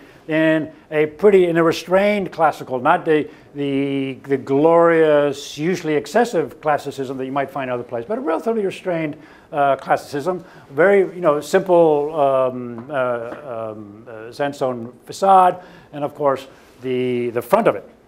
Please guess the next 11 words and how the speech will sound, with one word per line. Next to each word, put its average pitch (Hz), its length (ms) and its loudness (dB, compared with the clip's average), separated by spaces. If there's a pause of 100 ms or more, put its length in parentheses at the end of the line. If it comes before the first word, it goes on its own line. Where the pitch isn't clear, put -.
(640)
Um, 117 580 2
of 139 100 -6
course, 170 220 2
the 156 80 2
whole 160 100 4
thing 151 140 -2
was 127 160 -6
paved 180 480 2
because 147 220 -8
this 160 180 -6
was, 147 320 0